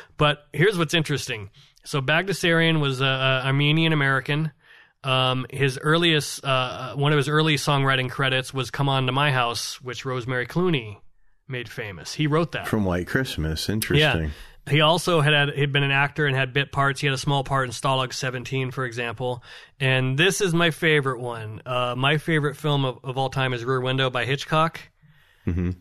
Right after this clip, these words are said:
Speaker 1: Bagdasarian is the piano player neighbor.
Speaker 2: Oh,
Speaker 1: who's,
Speaker 2: how interesting.
Speaker 1: who's struggling to write his next hit song, and he writes the song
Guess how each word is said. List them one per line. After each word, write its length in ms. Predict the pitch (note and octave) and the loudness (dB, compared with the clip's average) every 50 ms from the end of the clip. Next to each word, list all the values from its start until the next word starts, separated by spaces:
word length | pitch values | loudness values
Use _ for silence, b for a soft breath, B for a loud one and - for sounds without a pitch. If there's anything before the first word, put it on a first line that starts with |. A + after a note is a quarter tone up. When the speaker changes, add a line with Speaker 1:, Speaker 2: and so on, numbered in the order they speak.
| - - _ _ _ - _ _ _ _ _ C#3 | -14 -20 _ _ _ -20 _ _ _ _ _ -2
Speaker 1:
Bagdasarian 1000 | C3 D3 D#3 F3 F3 E3+ D#3 - - E3 F3 E3+ E3+ D#3+ D3+ C#3+ C#3 C3+ C3+ C#3 - | 0 2 2 2 2 0 -2 0 2 2 4 4 4 4 4 4 2 2 0 -2 -4
is 520 | - D3 C#3 C3+ C#3 C3+ C3+ C3 C3 - - C#3 | -2 0 2 2 2 2 0 -2 -6 -10 -14 -8
the 160 | B2 C3+ B2 | -6 -4 -4
piano 380 | - - D3 D3 D3 D3 C3+ | -2 -2 0 2 2 2 0
player 300 | C3 - C#3+ C3+ C3 B2+ | -2 -2 -2 0 0 0
neighbor. 440 | B2 B2+ B2+ B2 A#2 A2 F#2+ - - - _ _ _ _ _ _ _ _ _ _ _ _ _ _ _ _ _ _ _ _ _ _ _ _ _ _ _ - - | 0 -2 -4 -4 -4 -8 -10 -12 -14 -20 _ _ _ _ _ _ _ _ _ _ _ _ _ _ _ _ _ _ _ _ _ _ _ _ _ _ _ -6 -2
Speaker 2:
Oh, 140 | - F3 G3+ | 0 2 2
Speaker 1:
who's, 120 | G#3 E3+ | 2 2
Speaker 2:
how 180 | C#3 C3 B2+ C#3+ | 2 0 0 0
interesting. 380 | E3+ F#3 - D3+ D3 C3 - D#3 | 0 0 2 2 2 2 0 -2
Speaker 1:
who's 80 | C#3+ - | -2 0
struggling 500 | - D#3+ D#3 D3+ D3+ D3+ D3 D3 C#3+ C#3 | 2 4 4 4 4 2 2 2 2 0
to 100 | D3+ C#3 | 0 0
write 340 | C3+ C#3 C#3 C#3 C#3 - | 2 2 0 0 -2 -6
his 240 | C#3 C#3 C#3 C3 A#2+ | -4 -4 -4 -2 0
next 300 | C3 C#3 C3+ B2+ - - | 0 0 0 0 -2 -4
hit 220 | - C#3+ C3+ A#2+ - | -4 -4 -4 -4 -6
song, 460 | - - C#3+ C#3+ C3+ B2+ A#2+ A#2+ A#2+ | -4 -2 0 0 0 0 -2 -4 -4
and 80 | A#2+ | -4
he 60 | B2 B2+ | -4 -2
writes 240 | B2+ C3 B2 - | 0 0 0 -2
the 80 | - A#2 | -4 -6
song 220 | - - B2+ A#2+ | -4 -4 -4 -6